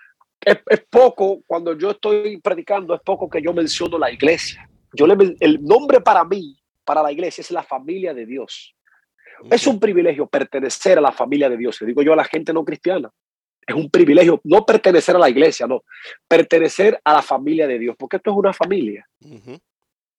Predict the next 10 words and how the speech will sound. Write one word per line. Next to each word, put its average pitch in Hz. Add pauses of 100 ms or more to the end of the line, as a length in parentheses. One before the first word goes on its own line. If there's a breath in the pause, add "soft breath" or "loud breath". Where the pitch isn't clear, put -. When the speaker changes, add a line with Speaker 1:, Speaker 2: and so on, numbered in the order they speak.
(1300)
Speaker 2:
Esta 143
semana 156
vimos 139
eso 120
precisamente, 107
la 113
re-, 131
la, 127
la 127
bendición 131